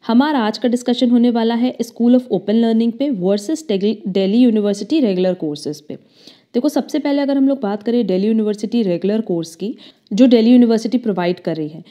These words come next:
जहाँ से आप इनके रेगुलर कोर्स की डिग्री परस्यू कर सकते हो, जैसे Department of Commerce है और, अ, Department of Commerce के अलावा बहुत सारे एफिलिएटेड कॉलेजेस हैं।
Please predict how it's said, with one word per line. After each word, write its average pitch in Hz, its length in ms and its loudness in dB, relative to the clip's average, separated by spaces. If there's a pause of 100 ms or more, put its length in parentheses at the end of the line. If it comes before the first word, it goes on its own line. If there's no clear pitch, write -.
(140)
जहाँ 240 240 4
से 320 100 -2
आप 320 120 -4
इनके 277 200 2
रेगुलर 226 340 2
कोर्स 247 280 -2
की 254 80 0
डिग्री 214 260 0
परस्यू 208 340 -4
कर 226 120 -2
सकते 226 320 -6
हो, 226 140 -2
जैसे 196 260 -2
Department 196 500 -6
of 214 100 -6 (120)
Commerce 196 400 -4
है 247 120 -8 (300)
और, 214 180 0
अ, 196 140 0
Department 214 440 -4
of 302 60 -4
Commerce 240 380 -4
के 254 100 -8
अलावा 208 280 -4
बहुत 202 340 -8
सारे 254 220 -4
एफिलिएटेड 214 520 -4
कॉलेजेस 151 500 -6
हैं। - 100 -18